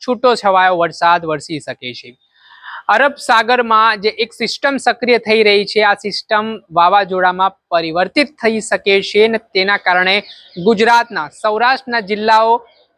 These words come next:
દક્ષિણ ગુજરાતના જિલ્લાઓ છે ત્યાં સારો એવો વરસાદ પડી શકે છે. આગામી પંદર જૂનથી કહેવાય રહ્યું છે કે ગુજરાતમાં વિધિવત રીતે ચોમાસું બેસશે, વરસાદની એન્ટ્રી થશે. ત્યારે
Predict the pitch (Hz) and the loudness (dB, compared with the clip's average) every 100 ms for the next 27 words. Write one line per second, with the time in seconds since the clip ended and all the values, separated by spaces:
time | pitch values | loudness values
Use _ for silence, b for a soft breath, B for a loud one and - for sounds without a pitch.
0 | - 233 - 320 262 233 233 226 233 226 | -4 -4 0 -2 -2 0 2 0 0 -4
1 | 185 165 196 240 262 208 - 202 202 196 | -4 -6 -4 0 0 -2 -4 -6 -2 -2
2 | 208 - - 196 196 208 202 185 160 180 | -2 -6 -4 0 2 2 0 0 -2 0
3 | 175 180 175 196 190 165 156 147 135 135 | 0 -2 -4 -2 -2 -4 -6 -6 -8 -10
4 | - b b 202 220 269 294 285 269 277 | -16 b b 0 2 2 0 0 0 0
5 | 269 220 269 269 269 254 226 247 285 262 | 0 0 0 0 -2 0 2 2 2 0
6 | 247 262 277 233 226 214 233 247 226 233 | -4 -2 -2 -2 -2 2 2 2 0 -2
7 | 196 208 185 208 240 247 220 214 226 247 | -2 -8 -6 -4 -4 -4 -12 -2 0 0
8 | b b b _ 202 202 208 202 226 180 | b b b _ -2 2 0 0 -6 0
9 | 196 196 - 208 214 - 156 185 - 202 | 0 0 -2 0 0 -2 -4 -4 0 0
10 | 202 196 208 185 165 180 165 147 135 131 | 0 -2 -4 -4 -4 -6 -4 -4 -6 -12
11 | - _ _ _ 233 220 220 214 | -16 _ _ _ 0 2 2 0